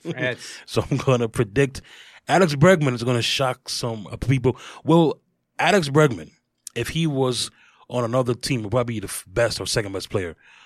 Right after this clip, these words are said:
Speaker 2: on that team. He's, he's overshadowed by four guys, uh, on that team. Well, well, well, well, three for a fact, but he's overshadowed by Springer, Altuve, Correa, obviously.
Speaker 1: Yeah.
Speaker 2: And then it's him. So, you know, I think he's gonna shock some,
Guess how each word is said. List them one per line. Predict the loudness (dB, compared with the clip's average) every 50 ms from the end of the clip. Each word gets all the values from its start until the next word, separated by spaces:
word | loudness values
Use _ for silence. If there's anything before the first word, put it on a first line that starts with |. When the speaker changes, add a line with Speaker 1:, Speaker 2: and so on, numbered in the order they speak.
| -18 -8 -2
Speaker 2:
on | -2 -2 -2
that | -2 -6 -8
team. | -6 -8 -8 -8
He's, | -4 -2 0 0 0 -2 -6
he's | -8 -2 0 2 2 2 2 2 2
overshadowed | 4 4 4 4 0 0 0 0 0 0 -2
by | -6 -8
four | -6 -2 0 0 2 2
guys, | 0 -2 -4 -6 -8 -10 -12 -14 _ _ _ -20 -20 _ _ -14
uh, | -12 -12 -12 -10 -6
on | -4 -2 -2
that | -2 -4 -8
team. | -6 -2 2
Well, | 2 2 2 0 -4 _ _ _ _ -6
well, | -2 -2 0 -2 -2 -6 -12 _ _ _ 0
well, | 2 4 4 4 2 -2 -6 -20 -20 -20 -20 -10 -2
well, | 0 2 2 2
three | 2 2 2 2
for | 2 2 0
a | 0
fact, | 0 0 -2 -2 -2 -4
but | -4 -2 0
he's | 0 0 0
overshadowed | -2 -2 -2 -2 -2 -6 -6 -6 -6 -4 -2 0 0 0 0 -2 -4
by | -6 -6 -6 -8 -10 -12 -16 -20 -20 -20 -20 _ -10
Springer, | -4 -2 0 0 2 0 -2 -2 -6 _ _ _ _ -16
Altuve, | -6 -2 0 0 0 0 -4 -8 -10 _ _ -12
Correa, | -8 -6 -6 -6 -8 -10 _ _ _ -2
obviously. | 0 0 0 -2 -6 -12 -16 _ _
Speaker 1:
Yeah. | -10 -10 -10 -10 -10 -16 -20 -16
Speaker 2:
And | -12 -12 -12 -12 -12 -4 2
then | 4 4 4 4
it's | 0 -4 -6
him. | -6 -8 -10 -12 -10
So, | -8 -4 -2 -2 -2 -4 -8 _ _ _ -20 -20 _ -8
you | -6 -6 -4
know, | -4 -4 -4 -6 -8 -10 -16 _ _ _ -14 -8
I | -8 -6
think | -4 -4 -6
he's | -4 -4
gonna | -2 0 0
shock | 0 0 0 0 -2 -4 -6 -6
some, | -8 -6 -6 -8 -10 -12 -14 -14 -16